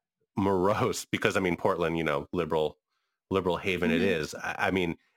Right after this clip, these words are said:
Speaker 1: and, and there's just one person, and they always have, this is lovely at P D X, they have somebody playing the piano. And,
Speaker 2: Aw.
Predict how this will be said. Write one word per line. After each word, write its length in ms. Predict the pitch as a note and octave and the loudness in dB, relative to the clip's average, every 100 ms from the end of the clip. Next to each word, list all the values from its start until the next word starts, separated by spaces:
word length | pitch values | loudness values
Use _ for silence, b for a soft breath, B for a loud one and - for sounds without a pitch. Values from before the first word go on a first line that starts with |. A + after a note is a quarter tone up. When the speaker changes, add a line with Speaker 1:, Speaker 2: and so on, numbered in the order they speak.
| _ | _
Speaker 1:
and, 220 | - G2+ | -2 0
and 160 | A2 G#2 | 0 2
there's 140 | G2 | 0
just 240 | - G#2 - _ _ _ _ _ _ | 0 -2 -4 _ _ _ _ _ _
one 400 | G2+ F#2 A2 B2 | -4 0 2 0
person, 360 | B2+ B2 - G#2 | 0 0 0 2
and 80 | G2 | 2
they 60 | |
always 260 | A2 A#2+ B2 | 4 2 0
have, 200 | G#2+ F#2 | 0 0
this 120 | F2+ | -2
is 80 | F2 | -2
lovely 300 | F#2 F2+ F2+ | -2 0 0
at 100 | - | -2
P 100 | - | -4
D 140 | E2+ E2+ | -2 -2
X, 140 | - | -2
they 80 | D#2+ | -4
have 160 | F#2 F2 | -4 -2
somebody 240 | G2+ E2+ | -2 -4
playing 280 | - E2+ E2+ | -4 -2 -2
the 80 | D2 - | -6 -4
piano. 380 | D#2+ E2 B1+ - _ _ _ _ _ _ _ _ - | -2 -2 -4 -10 _ _ _ _ _ _ _ _ -4
And, 220 | F#2 F2 | 0 2
Speaker 2:
Aw. 160 | F2 | 0